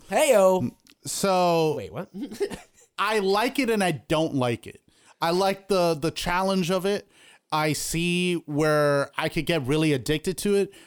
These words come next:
Speaker 2: but it's really just more the same. It's a looter shooter. You have this thing where you have to consistently go and fight these creatures. Every time you get to a checkpoint,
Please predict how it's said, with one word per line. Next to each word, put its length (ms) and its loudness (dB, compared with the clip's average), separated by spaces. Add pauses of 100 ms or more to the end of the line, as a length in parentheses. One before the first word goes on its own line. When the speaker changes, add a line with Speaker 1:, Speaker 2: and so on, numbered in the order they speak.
(160)
Speaker 2:
but 100 -2
it's 240 -4
really 320 0
just 520 -4
more 360 2
the 140 -2
same. 420 -2
It's 140 -6
a 60 -4
looter 340 0
shooter. 600 0 (460)
You 160 0
have 800 -2
this 560 -8
thing 280 -2
where 120 0
you 180 -2
have 260 -4
to 100 -6
consistently 760 -4
go 560 0 (240)
and 220 -2
fight 340 -2
these 200 -2
creatures. 600 0 (240)
Every 240 0
time 200 0
you 40 0
get 200 0
to 120 2
a 40 0
checkpoint, 680 -2